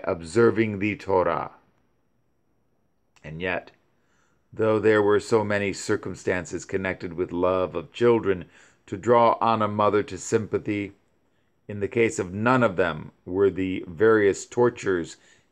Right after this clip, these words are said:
able to pervert her principle. But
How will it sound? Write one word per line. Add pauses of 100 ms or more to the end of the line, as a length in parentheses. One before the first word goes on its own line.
(160)
able
to
pervert
her
principle. (1300)
But